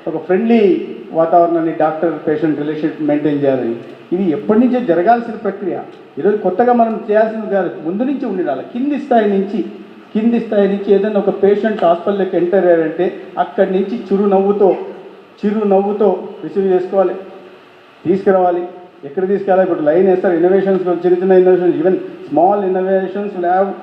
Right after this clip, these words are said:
huge impact. చిన్న చిన్న ఇన్నోవేషన్స్, నేను ఒక ఇన్నోవేషన్ కూడా చూశాను. ఇప్పుడు నేను ఏదో చదువుతూ ఉంటే చూశాను, solar panels కి వెళ్ళారు, that way you are, uh, saving some five lakhs a month or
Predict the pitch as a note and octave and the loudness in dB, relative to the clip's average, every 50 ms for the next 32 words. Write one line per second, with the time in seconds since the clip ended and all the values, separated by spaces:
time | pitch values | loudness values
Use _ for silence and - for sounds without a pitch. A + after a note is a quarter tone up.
0 | - - - - - - F#3 A#3 B3 G#3 F3+ F#3 F#3+ - A#3 - - - - - | -18 -18 -20 -20 -8 -2 2 2 2 2 0 -2 -4 0 -2 -2 -2 -2 -10 -14
1 | - - - - A3 B3+ C4 C4+ B3+ A#3 G3 G3 F#3+ F#3+ F3+ F3 - E3+ C#3+ - | -18 -20 -14 -10 -10 -6 -4 -2 0 2 2 2 4 2 2 0 0 -2 -4 -4
2 | - - - - - - - D3+ C#3+ C#3+ C#3+ D3+ D3 C#3+ E3 F#3+ G#3 G#3 G3+ G3+ | -10 -14 -16 -18 -20 -10 -6 -4 -2 -2 -2 -2 0 0 2 2 2 2 0 0
3 | G#3 G#3 G3 - G3+ G3 G3+ G#3 F#3+ D#3 C#3+ C#3+ C#3+ D3 D3+ E3+ E3+ F3 E3+ E3 | 2 2 0 2 0 -2 -2 -2 -2 -2 -2 -2 -6 -4 0 0 0 2 2 2
4 | F3 F#3 - F#3+ F#3 F3+ - F3+ E3+ D#3 F3+ F3 F3+ F3+ E3 C3+ A#2+ - - - | 2 2 4 4 4 4 4 4 2 2 2 2 2 2 2 0 -2 -6 -8 -12
5 | - - - F3+ F#3+ G3 F#3+ F#3 - F3+ E3 E3+ F3 F3 - - F#3+ E3 E3 E3 | -14 -2 2 2 4 4 4 2 2 2 2 2 2 -2 -2 -4 -6 -4 -4 -4
6 | E3 - D#3 D#3+ E3 F3 F3 E3 E3 D#3+ D#3 D3 D3 D3 C#3+ C#3+ C3+ C3 B2+ - | -4 -6 -8 -6 -4 -2 -2 0 0 0 -2 -2 0 0 2 2 2 2 0 -4
7 | - - - - - - F3 F#3 F#3 F#3 F3+ F3 E3+ - E3+ D#3+ D3+ - E3+ D#3+ | -10 -14 -16 -16 -2 2 2 4 6 6 4 4 4 2 0 0 0 0 4 4
8 | F3 F3+ F3 E3+ E3+ E3+ - - E3 D3 D3+ D#3 E3 E3 - E3+ D3 | 4 4 6 4 2 2 2 -4 -4 -4 -2 -4 -4 -4 -4 -4 -6